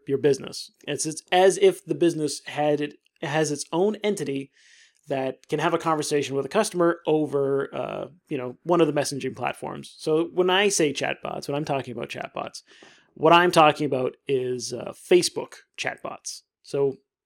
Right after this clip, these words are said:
chatbots come in a couple of different flavors. Uh, f-,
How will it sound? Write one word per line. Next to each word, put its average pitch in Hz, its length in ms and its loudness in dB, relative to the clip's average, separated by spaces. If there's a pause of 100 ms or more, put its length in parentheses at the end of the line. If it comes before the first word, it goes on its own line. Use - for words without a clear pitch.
chatbots 185 420 4
come 170 180 0
in 151 80 0
a 143 80 2
couple 147 400 2
of 139 80 0
different 143 300 0
flavors. 143 500 -2 (720)
Uh, 135 180 -2
f-, - 300 -12